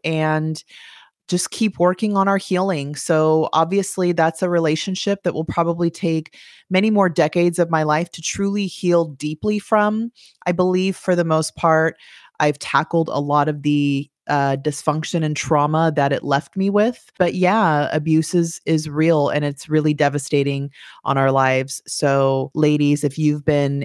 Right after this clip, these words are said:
in a situation where you were abused, uh, recently or a long time ago, and you just find that no matter how hard you try to heal from it, it continues to creep up and affect you,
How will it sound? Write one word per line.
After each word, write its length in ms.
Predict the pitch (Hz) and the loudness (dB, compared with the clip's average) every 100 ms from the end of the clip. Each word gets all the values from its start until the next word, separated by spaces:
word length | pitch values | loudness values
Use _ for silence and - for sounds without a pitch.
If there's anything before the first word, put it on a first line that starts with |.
| - | -4
in 380 | 143 139 139 139 | -2 0 -2 -4
a 200 | 139 139 | -2 -2
situation 760 | 139 - - 151 139 143 - 139 | -2 -4 -2 0 2 0 0 0
where 160 | 135 135 | 2 0
you 180 | 139 | 0
were 80 | 139 | 0
abused, 680 | 139 143 139 139 139 - - _ - - - _ - | 0 0 2 2 -2 -8 -14 _ -20 -20 -20 _ -6
uh, 140 | 131 139 | -4 0
recently 640 | 214 - 190 202 196 190 - | 0 0 0 2 2 0 0
or 300 | 143 139 139 | 2 4 2
a 100 | 139 | 0
long 260 | 156 175 | 0 0
time 300 | 185 185 180 | -2 0 0
ago, 420 | 175 175 175 175 - | 2 2 4 4 2
and 160 | 151 | -2
you 60 | 143 | -4
just 280 | 139 - - | -6 -6 -2
find 440 | 151 151 147 147 | 0 0 -2 -4
that 600 | 147 139 139 127 - - - | -2 0 0 -2 -8 -18 -8
no 200 | 151 151 | -4 -2
matter 260 | 147 139 143 | 0 0 0
how 320 | - 156 151 | 0 0 0
hard 320 | 151 147 147 | 2 0 0
you 120 | 151 | -6
try 360 | - - 143 143 | -6 -4 -2 -2
to 360 | 143 - 147 | -6 -2 -2
heal 340 | 139 - 170 156 | -2 2 2 2
from 320 | - 156 147 | 2 0 2
it, 140 | 147 - | 0 -2
it 160 | - | -8
continues 540 | - 151 165 156 147 - | -8 -8 -6 -4 -4 -4
to 100 | 151 | -6
creep 320 | - 147 147 | -2 -2 0
up 180 | 143 143 | 0 0
and 100 | 151 | -4
affect 400 | - 151 - 165 | -4 -4 -4 -2
you, 220 | 151 | -2